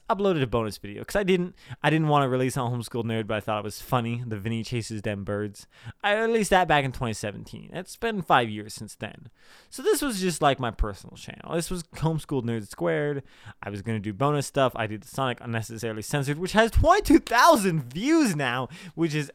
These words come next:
absolutely wild to me. And, like, I, I still love that video. Like, I, I'm not ashamed of it per se.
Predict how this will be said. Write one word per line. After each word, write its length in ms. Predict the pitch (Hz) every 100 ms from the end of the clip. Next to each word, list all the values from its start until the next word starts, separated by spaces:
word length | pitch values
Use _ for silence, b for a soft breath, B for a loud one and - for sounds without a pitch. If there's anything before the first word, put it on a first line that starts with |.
| _
absolutely 760 | 180 202 190 185 170 165 160 127
wild 720 | 113 110 127 156 175 139 104
to 120 | - 98
me. 360 | 95 95 92 - B B B B B
And, 180 | 113 110
like, 420 | 110 107 110 - - -
I, 220 | 123 120 - -
I 140 | 127
still 300 | 123 - 233
love 180 | 185 135
that 220 | 123 113
video. 220 | 120 107
Like, 140 | 113 135
I, 160 | 151
I'm 200 | 165 175
not 260 | 185 185 170
ashamed 480 | 135 - 113 117 147
of 100 | 170
it 300 | 190 196 185
per 180 | - 190
se. 540 | - 196 190 185 185